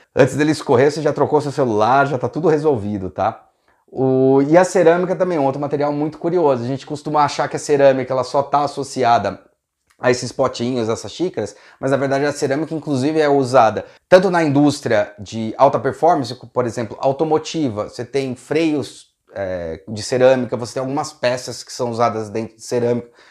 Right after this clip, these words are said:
Seu próprio carro tem aí um elementinho de cerâmica que é a própria vela do carro. Uma parte dela é cerâmica, né? Um dos testes do trem-bala que tem, que ele funciona com hidrogênio, na verdade o piso onde você joga o hidrogênio,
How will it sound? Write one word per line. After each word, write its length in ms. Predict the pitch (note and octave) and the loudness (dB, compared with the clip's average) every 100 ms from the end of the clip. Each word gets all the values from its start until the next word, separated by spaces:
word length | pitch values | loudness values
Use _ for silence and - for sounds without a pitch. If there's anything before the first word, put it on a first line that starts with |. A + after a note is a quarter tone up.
| _ | _
Seu 120 | - | -6
próprio 280 | - F#3+ - | 0 0 2
carro 240 | F3 E3 | 4 4
tem 260 | D3+ C#3+ C#3 | 4 -2 -2
aí 220 | A2 A2+ | -2 -2
um 260 | A#2+ A#2 G#2+ | -2 -4 -4
elementinho 480 | A2 A2+ G#2+ B2 A2 | -6 -6 -8 -10 -12
de 160 | - | -12
cerâmica 420 | - A#2+ B2 C#3 | -8 -2 -2 -4
que 120 | D3 D3+ | -2 -2
é 20 | |
a 60 | |
própria 260 | B2 C#3+ D#3 | 0 0 2
vela 300 | B2+ C3 B2+ | 2 2 2
do 80 | B2+ | 0
carro. 400 | B2+ A2 G#2 - _ - _ | 2 2 0 -10 _ -20 _
Uma 120 | - A#2 | 0 4
parte 400 | C3 B2+ - C3 | 6 4 2 0
dela 420 | A#2+ B2 C3 C3 | 4 6 4 0
é 100 | C3 | -2
cerâmica, 680 | C3+ D3+ B2+ A#2 G#2+ - G2 | -2 0 2 2 0 -8 -10
né? 200 | G2+ A2+ _ _ _ _ | -10 -12 _ _ _ _
Um 240 | G#2+ A2 A2+ | -12 -8 -6
dos 160 | A#2 | -6
testes 380 | - C3 C3+ C3 | -2 -2 -2 -8
do 80 | A#2+ | -8
trem-bala 600 | A#2 G#2+ G2+ G#2+ A#2+ G#2+ | -6 -4 0 2 2 -2
que 100 | - | -6
tem, 280 | A#2+ C#3 C3 | -4 -2 -4
que 160 | - | -6
ele 200 | G#2+ G#2 G#2 | -6 -4 -8
funciona 340 | A#2 - A2+ | -10 -8 -6
com 120 | G#2+ | -4
hidrogênio, 640 | A#2+ A2 G2+ A2+ C#3+ C3 A2 | -4 -2 -2 -2 -2 -2 -4
na 80 | |
verdade 320 | A2 A#2 A#2+ C3 | -2 0 0 -2
o 40 | |
piso 640 | C3 C#3 D#3 D3 A#2 G#2+ | -2 -2 0 -2 -4 -4
onde 260 | G2 G#2+ A2 | -4 -4 -4
você 300 | A2 - A2+ | -6 -8 -6
joga 460 | G#2 A2 G#2 G2 - - - - | 0 2 2 -2 -6 -20 -14 -2
o 120 | A#2+ | 0
hidrogênio, 720 | A2+ A2 G2+ B2 D3+ B2+ G2+ | 2 2 2 2 2 -2 -4